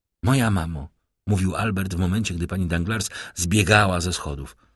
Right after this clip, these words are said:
„Obliczmy nasze bogactwa. Muszę wiedzieć, ile mamy, żeby ułożyć plan”. „Nic nie mamy”, odpowiedziała Mercedes ze smutnym uśmiechem.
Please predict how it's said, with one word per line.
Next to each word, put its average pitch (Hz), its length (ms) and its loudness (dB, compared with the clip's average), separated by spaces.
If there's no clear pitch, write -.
„Obliczmy 139 480 0
nasze 95 240 0
bogactwa. 80 800 -4
Muszę 95 320 -4
wiedzieć, 98 440 0
ile 85 200 0
mamy, 82 260 0
żeby 76 240 -4
ułożyć 95 520 2
plan”. 95 460 -2
„Nic 78 440 -4
nie 80 140 -2
mamy”, 78 360 -4
odpowiedziała 90 580 0
Mercedes 92 560 -2
ze 117 160 -2
smutnym 80 380 -2
uśmiechem. - 560 -8